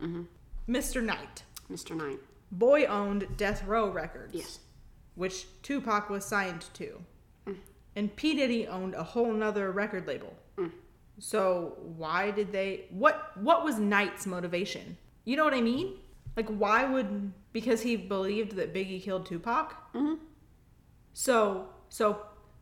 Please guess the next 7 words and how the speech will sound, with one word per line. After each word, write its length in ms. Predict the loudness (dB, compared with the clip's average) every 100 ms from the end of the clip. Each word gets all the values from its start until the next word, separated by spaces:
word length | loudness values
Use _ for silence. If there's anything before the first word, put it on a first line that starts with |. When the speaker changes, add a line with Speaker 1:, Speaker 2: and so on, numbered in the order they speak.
| -20
Speaker 2:
<sighs> 640 | -16 -14 -14 -16 -20 -20 -10
wow. 300 | -4 -4 -4 -14 -20 -4
So 160 | -2
P. 320 | -2 0 2 2
Diddy. 400 | 0 -2 -10 -16 -20 -20 -20 -18 -14
Speaker 1:
Yes. 280 | -14 -14 -18 -4
Speaker 2:
Boy 440 | 2 4 6 2